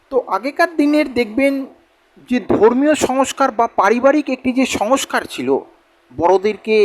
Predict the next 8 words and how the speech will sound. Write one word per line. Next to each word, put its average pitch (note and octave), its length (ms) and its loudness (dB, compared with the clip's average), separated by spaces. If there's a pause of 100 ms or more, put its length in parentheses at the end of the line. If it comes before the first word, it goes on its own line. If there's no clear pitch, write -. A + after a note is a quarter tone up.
(100)
মান্যতা F3+ 480 -2
দেয়া, D#3+ 240 0
যে D3 180 -4
ব্যাপারটা D#3 440 -4
আপনাদের E3 340 -4
কিছুক্ষণ F3 400 -6
আগেও C#3+ 300 0
বললাম, A#2+ 340 -2